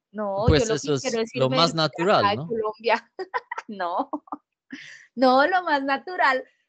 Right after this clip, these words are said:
Speaker 1: Por eso te digo, lo más natural es aprovechar esas aplicaciones para conocer gente que tú no puedes conocer en tu país. O sea,
Speaker 2: Sí, entiendo.
Speaker 1: vete por allá
Speaker 2: ¿Quieres,
Speaker 1: lejos.
Speaker 2: quieres
Speaker 1: Un chino,
Speaker 2: extranjeros?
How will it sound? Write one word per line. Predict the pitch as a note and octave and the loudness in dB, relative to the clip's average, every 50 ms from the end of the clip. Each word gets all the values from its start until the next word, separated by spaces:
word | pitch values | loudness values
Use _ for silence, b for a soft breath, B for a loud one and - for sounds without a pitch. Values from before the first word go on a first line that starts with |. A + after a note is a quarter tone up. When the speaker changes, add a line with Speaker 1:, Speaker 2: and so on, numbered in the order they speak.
| _ _ | _ _
Speaker 1:
Por | - D4+ D4+ D4 | 4 4 6 6
eso | C#4+ C#4 C#4+ D4+ C#4 C#4 | 6 4 2 -2 -2 0
te | - F4 F#4+ F4 | 2 4 4 4
digo, | D4 C#4 D4+ F#4+ F#4+ G4 G4+ E4+ D4+ C#4+ C4 A#3 A3 A3 A3+ | 2 2 2 2 2 4 4 4 6 6 6 4 2 0 0
lo | A#3+ C4 B3+ | 0 0 0
más | B3+ B3+ B3+ A#3+ A#3 A#3 B3 | 0 -2 -2 -2 -2 -4 -4
natural | B3 B3 A#3+ A#3 E4 E4+ E4 D#4+ C#4+ C4+ B3+ C4+ D#4 - | -6 -8 -8 -8 -10 -4 0 2 4 4 4 2 0 -4
es | - B3+ B3 - | -8 -8 -8 -8
aprovechar | A3 A3 - A#3 A#3 A#3+ A#3+ B3 A#3+ - G3 F3+ | -8 -8 -6 -6 -4 -4 -4 -6 -6 -8 -8 -8
esas | F#3+ G3+ A3 G#3 A3+ | -8 -8 -10 -10 -10
aplicaciones | B3 A#3+ - C#4 C#4+ - - C4+ C4+ A#3 A3+ G#3 F#3+ F#3+ F#3+ A3 D4+ - _ | -10 -12 -12 -14 -12 -10 -10 -10 -8 -8 -8 -8 -10 -10 -12 -16 -16 -14 _
para | - B3 A#3+ A#3+ A#3+ | -6 -4 -4 -4 -6
conocer | A#3+ A#3 A3 A3 G#3+ A3 - F3 _ - | -8 -12 -14 -14 -14 -14 -16 -16 _ -16
gente | G3+ G3+ - - A3+ A3+ | -18 -16 -12 -12 -12 -8
que | - B3+ B3 | -8 -10 -10
tú | - A3 G#3 | -10 -14 -14
no | G3 G3+ G3+ G3 _ _ | -12 -14 -16 -16 _ _
puedes | - C4+ C4+ C4 C4 C4 - | -2 -2 -2 -2 -2 -6 -8
conocer | - D4 C#4 C#4 C4+ C4+ - G3+ F#3 | -10 -8 -8 -8 -8 -8 -10 -10 -12
en | F#3 F#3+ G3 - | -12 -14 -16 -12
tu | _ - B3+ A3+ | _ -8 -8 -6
país. | - - G#3+ - - C#3+ D3 D3+ D#3 F3 A3 C4 C4+ A3+ E3+ D3 - _ _ _ _ _ _ _ | -6 -6 -4 -4 -4 -6 -8 -14 -12 -8 -4 -4 -4 -4 -6 -10 -18 _ _ _ _ _ _ _
O | - | -4
sea, | G#3+ G#3+ G#3 | -2 0 0
Speaker 2:
Sí, | D3 D3 C3+ A#2 | 0 0 0 -2
entiendo. | A#2 A2 - - B2+ A#2+ A2+ - | -2 -4 -4 -2 -2 -2 -2 -4
Speaker 1:
vete | - - - | -8 -10 -6
por | - - C3+ | -2 2 4
allá | C3+ C3 B3 - | 4 4 4 2
Speaker 2:
¿Quieres, | G3+ G3 G3 G#3 G#3+ | 0 -2 -2 0 0
Speaker 1:
lejos. | A3 A3 A3+ A#3+ B3 B3 B3+ C4+ B3+ A#3 A3+ G#3+ G3 F#3 F3 E3+ E3 - _ _ _ | 0 0 0 0 -2 -4 -4 -4 -4 -4 -4 -4 -6 -8 -10 -14 -18 -20 _ _ _
Speaker 2:
quieres | - C3 C3 B2+ A#2 | -6 -4 -4 -2 0
Speaker 1:
Un | B2+ | 0
chino, | B2 A3+ | 0 0
Speaker 2:
extranjeros? | A3 G#3+ A#2+ A#2 A2+ A2 A#2+ G#2 E2+ - - - - - - - | 0 0 0 0 2 4 4 4 2 0 -2 -10 -18 -20 -20 -18